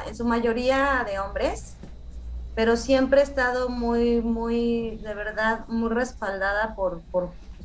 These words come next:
por hombres muy, muy atentos, muy caballerosos, buenas personas, buenos amigos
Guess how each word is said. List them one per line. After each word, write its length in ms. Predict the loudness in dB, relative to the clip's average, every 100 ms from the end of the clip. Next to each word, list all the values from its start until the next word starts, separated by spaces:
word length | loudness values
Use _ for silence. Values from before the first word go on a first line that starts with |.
| -6
por 140 | 2 2
hombres 380 | 2 0 0 0
muy, 300 | -2 -4 -6
muy 220 | -2 0
atentos, 540 | 0 0 0 0 0
muy 180 | -2 -2
caballerosos, 1120 | 0 0 0 2 2 0 -6 -4 -4 -4 -10 -16 -18 -16 -8
buenas 400 | 2 4 4 0
personas, 720 | -2 -4 -4 -6 -2 -2 -2
buenos 340 | -4 -2 -4
amigos 880 | -6 -6 -8 -8 -4 -2 -2 -6 -14